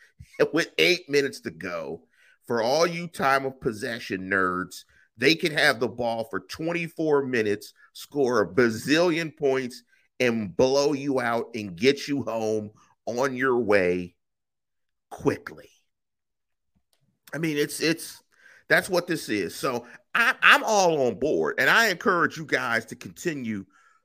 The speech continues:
to check out the show. I'm still excited about the progression of Kenny Pickett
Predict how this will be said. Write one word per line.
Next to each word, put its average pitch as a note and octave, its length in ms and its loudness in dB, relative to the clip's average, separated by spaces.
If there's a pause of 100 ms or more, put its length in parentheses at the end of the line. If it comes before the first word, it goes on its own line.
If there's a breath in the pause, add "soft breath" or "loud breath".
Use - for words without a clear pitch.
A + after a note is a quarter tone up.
(160)
to G#2+ 100 -20
check - 300 0
out A#2+ 220 0
the G2 80 -12
show. A2 240 0
I'm F#3 160 -2
still F#3 320 -2
excited A#2+ 480 -2
about G#2+ 280 -6
the - 60 -20
progression G#2 500 -6
of F2+ 120 -16
Kenny G2+ 220 -12
Pickett - 420 -8